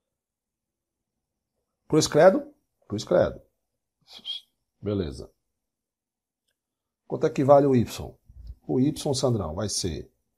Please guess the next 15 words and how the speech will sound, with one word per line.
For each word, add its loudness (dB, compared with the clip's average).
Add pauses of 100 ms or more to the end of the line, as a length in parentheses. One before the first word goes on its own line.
(500)
quatro -2 (960)
vezes -2
cem -2 (1300)
dividido 0
por 2
dezesseis. -4 (240)
Ó, 2
gente, -12
eu -8
posso -8
dizer, -8
dividir -2
aqui, -2
ó. -2 (2750)
Opa, -6